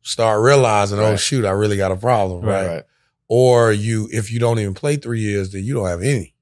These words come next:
Speaker 2: Right.
Speaker 1: Right? So what happens to those guys? What happens to these older guys,
Speaker 3: Mm-hmm.
Speaker 1: right? They, they ask me all the time, "What can you do? My dad's fifty-five, and he wants to get a disability. He never got any disability." I'm like, "Well,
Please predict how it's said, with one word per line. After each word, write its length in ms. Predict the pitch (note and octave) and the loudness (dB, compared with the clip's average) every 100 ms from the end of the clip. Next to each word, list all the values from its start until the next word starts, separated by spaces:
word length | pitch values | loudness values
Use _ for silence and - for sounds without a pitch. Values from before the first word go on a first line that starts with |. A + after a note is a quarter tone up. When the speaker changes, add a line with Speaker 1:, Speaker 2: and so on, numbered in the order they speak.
| _ _ _ _ _ _ | _ _ _ _ _ _
Speaker 2:
Right. 200 | D#2 - - | -12 -12 -10
Speaker 1:
Right? 300 | G#2 G2+ G2 - _ _ _ | -4 -2 -2 -8 _ _ _
So 160 | - A2 | -4 0
what 160 | B2 | 2
happens 340 | C3 B2 A2 G2 | 0 0 -4 -6
to 100 | G#2+ | -4
those 260 | A2 G#2+ | -2 -2
guys? 420 | G2 F#2 F2+ F2 - | -4 -6 -6 -10 -10
What 180 | G#2+ B2+ | -4 -2
happens 300 | C#3 B2 G#2 | -2 -4 -6
to 80 | B2 | -6
these 260 | A2 G2 - - | -6 -6 -10 -2
older 320 | A#2 B2 G#2 | -2 0 -2
guys, 400 | F#2+ F2 E2+ D#2 | -4 -8 -10 -12
Speaker 3:
Mm-hmm. 180 | A#2 G#2+ | -6 -2
Speaker 1:
right? 200 | G2+ G2+ | -2 -4
They, 160 | G2+ A#2+ | -6 -10
they 280 | A#2 B2+ A#2+ | -6 -6 -2
ask 280 | C3 B2+ A#2+ | 0 0 -2
me 120 | A#2 | -2
all 180 | A2 G#2 | -2 -4
the 60 | |
time, 280 | B2 A2+ F#2+ | -6 -6 -4
"What 200 | A#2 E3 | -4 -4
can 120 | C#3 C#3 | -6 -6
you 120 | B2 | -6
do? 400 | G#2+ B2 G#2+ F2 _ _ _ _ | -4 -4 -4 -8 _ _ _ _
My 140 | A2 A2+ | -6 -4
dad's 600 | A2+ B2 A#2 G#2 F#2+ - _ _ _ _ _ | -2 0 0 -4 -8 -16 _ _ _ _ _
fifty-five, 920 | D3 B2+ B2 - A#2+ G#2+ F#2+ - _ _ _ _ _ _ - | -4 -4 -4 -2 -2 -2 -6 -10 _ _ _ _ _ _ -6
and 240 | G#2 G#2 | -4 0
he 100 | C#3 | 0
wants 280 | B2+ B2 A2 | 0 -2 -6
to 60 | A2 | -6
get 140 | A2 | -6
a 60 | G#2+ | -6
disability. 580 | A2 G#2 G#2 A2+ A2 | -8 -10 -6 -6 -4
He 60 | A#2+ | -4
never 220 | B2+ A#2+ | -4 -4
got 200 | A#2 A2 | -4 -4
any 180 | A2+ A#2+ | -4 -4
disability." 640 | A2 G#2 G2+ G2+ G2+ G2 F#2+ | -6 -8 -8 -8 -6 -8 -12
I'm 120 | G2 | -12
like, 220 | G#2 G2 F#2+ | -12 -12 -14
"Well, 280 | G2 F#2 | -18 -20